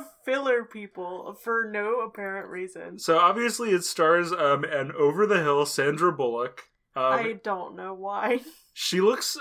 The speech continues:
Speaker 2: um, not at her best in this movie, uh, and isn't really
Speaker 1: She's
Speaker 2: doing anything.
Speaker 1: she's gotten some work done, but I can't put my finger on it. All I know is that it doesn't look very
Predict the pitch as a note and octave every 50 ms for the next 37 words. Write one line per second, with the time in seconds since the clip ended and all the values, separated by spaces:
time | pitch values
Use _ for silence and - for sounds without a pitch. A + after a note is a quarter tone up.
0 | - - F#3 F#3+ G3 G3 F#3+ F#3 E3+ D#3 D3+ D#3 E3 F#3+ F#3 D#3+ F#3+ G#3 F3+ D#3
1 | D#3 D3+ E3 D#3+ - - E3+ D3+ D#3 D#3 - D3+ D3+ D3+ D3+ C#3+ D#3 E3 F3 F3+
2 | - - D#3 C3+ C3+ D3 D#3+ D3 D3+ F#3+ G#3 C4 A#3+ F3+ D#3 D#3 E3 F3 E3+ D#3+
3 | C#3+ D3+ D3+ D3 C#3 C3 C3 C3+ C3 - C3 B2+ C3 D#3 E3+ - - D#4 D4+ D4+
4 | - E4 E4 F4 E4+ E4+ E4+ D#4+ - E4 D4 B3+ A#3 A3+ A3+ A#3 A#3+ A#3 - -
5 | B3 B3+ C4 C4 A#3+ A3+ G#3+ G#3+ G#3 G#3 - A3+ A3+ A#3 A3+ B3 C4 A#3 G#3+ G#3
6 | G3+ - - G#3+ G#3 G#3+ G#3+ A3+ A3+ A3+ A3+ A3 A3+ A3+ - - - F#3 G#3 A3+
7 | B3 B3 A#3+ A3 G#3 G#3 G#3+ A3 A#3 G#3+ - D3 G3 F#3+ - - G#3 G3 - -
8 | F#3 F3 - - _ _ _ _ G3+ G3+ G3 G3 - A#3 A#3 - - _ _ _
9 | _ _ _ _ _ _ _ _ _ _ _ _ G3+ G3+ G3+ G3+ G3 F#3+ F#3+ _
10 | F#3 G3 F3+ F3 F3 E3+ E3+